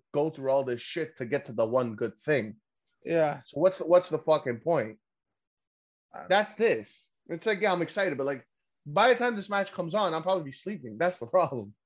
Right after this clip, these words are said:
Speaker 1: That's the problem.
Speaker 2: Yeah.
Speaker 1: So there you go.
Speaker 2: I,
Speaker 1: match that doesn't make sense.
Speaker 2: and I'm
Speaker 1: You
Speaker 2: gonna
Speaker 1: wanna
Speaker 2: say, yeah, I'm gonna say A J versus Nakamura was hy-, hyped,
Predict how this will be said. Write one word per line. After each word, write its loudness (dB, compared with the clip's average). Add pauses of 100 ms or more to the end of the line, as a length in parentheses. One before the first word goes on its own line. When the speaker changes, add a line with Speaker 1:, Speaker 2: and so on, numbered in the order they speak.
(260)
Speaker 1:
That's -2
the -4
problem. 4 (380)
Speaker 2:
Yeah. 4
Speaker 1:
So 4 (600)
there -4
you -2
go. -2 (420)
Speaker 2:
I, 6
Speaker 1:
match 2
that -6
doesn't -4
make -2
sense. -6
Speaker 2:
and 6
I'm 4
Speaker 1:
You -4
Speaker 2:
gonna 6
Speaker 1:
wanna 8
Speaker 2:
say, 0 (640)
yeah, 2 (420)
I'm -4
gonna 4
say 2
A 4
J 2
versus 0
Nakamura 2 (400)
was 6 (100)
hy-, 2 (160)
hyped, 2